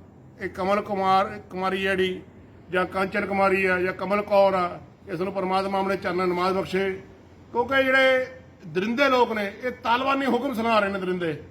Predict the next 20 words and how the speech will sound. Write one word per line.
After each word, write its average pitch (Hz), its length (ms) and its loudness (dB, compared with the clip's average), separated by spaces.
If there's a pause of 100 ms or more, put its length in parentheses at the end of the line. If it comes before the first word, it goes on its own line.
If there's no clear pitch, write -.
(640)
ਜਿਹੜੇ 175 160 0
ਅੰਮ੍ਰਿਤਪਾਲ 190 400 2
ਮਹਿਰੋ 190 260 2
ਵਰਗੇ 190 280 4
ਨੇ 180 100 0
ਨਾ, 226 360 2 (680)
ਅੱਜ 196 140 -2
ਇਹ 240 80 4
ਬੜੀਆਂ 220 280 2
ਗੱਲਾਂ 214 300 4
ਕਰ 214 180 2
ਰਹੇ 208 160 0
ਨੇ, 196 280 -2 (680)
ਫਿਰ 226 160 4
ਇਹ 262 100 2
ਕਹਿ 240 200 2
ਰਿਹਾ 262 100 6
ਵੀਡੀਓ 247 260 -2
ਪਾ 247 200 2
ਕੇ 254 180 0